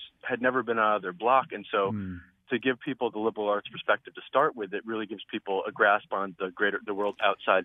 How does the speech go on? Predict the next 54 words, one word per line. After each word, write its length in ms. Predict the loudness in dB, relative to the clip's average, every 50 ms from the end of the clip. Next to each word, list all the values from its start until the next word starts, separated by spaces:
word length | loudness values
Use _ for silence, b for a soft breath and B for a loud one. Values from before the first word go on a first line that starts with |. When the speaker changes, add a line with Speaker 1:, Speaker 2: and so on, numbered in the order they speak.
| -2 -8
Speaker 1:
city 140 | -8 -8
limits. 260 | -8 -8 -8 -10 -12 -14 -8 -4
Speaker 2:
Hey, 200 | -2 -2 -2 -4 -8 -6
thank 240 | -4 -2 0 2
you 80 | 2 4
very 200 | 6 8 8 8
much 200 | 8 6 4 2
for 60 | 0
your 80 | 0 0
phone 220 | 2 2 2 2
call. 140 | 2 2 4
I, 200 | 4 4 2 0 -2
I 80 | 0 0
really 280 | 2 4 4 4 4
appreciate 460 | 2 2 0 -4 -2 0 0 0 0 2
that. 180 | 2 2 2
I'm 240 | 2 2 2 2 4
wondering, 400 | 6 6 8 8 8 6 6 4 0
uh, 100 | -2 -4 -2
Bashan, 420 | 0 2 2 2 4 6 4 6 6
if 60 | 4
there's 140 | 2 2 2
anything 400 | 4 4 4 2 2 2 2 2
that, 200 | 2 0 0 0
that 120 | 0 0
he 100 | 2 0
said 200 | 2 2 2 4
that 80 | 4 2
particularly 400 | 0 0 -2 -2 0 0 0 2
resonates 520 | 4 4 2 4 4 2 2 0 -2 -2
with 180 | -4 -4 -2 0
you. 80 | 0
I 40 | 2
mean, 100 | 2 2
this, 140 | 0 -2 -2
this 200 | 0 0 0 2
notion 520 | 4 6 6 8 6 6 4 2 2 4 4
that, 300 | 4 4 2 2 0 -4 B B B B B B B B B B B B _ 0 2
um, 340 | 2 4 4 2 0 0 2
there 160 | 6 8 8 8
are 60 | 8
an 60 | 8
awful 280 | 6 6 4 4 2 2
lot 180 | 4 4 4
of 100 | 2 0
people 440 | -2 -4 -4 -2 0 -2 -2 -2 -4 _ _ -6
i-, 40 | -4
in 440 | -2 -2 -2 -4 -2 -2 -2 -2 0
communities, 760 | 0 2 2 4 4 2 2 0 0 0 -2 -4 -8 -14 -16 _ -6
uh, 260 | -4 -4 -4 -4 -4 -4
in 140 | -2 0 0
our 100 | 0 0
cities 400 | 0 2 2 2 4 2 2 2
that 140 | 2 0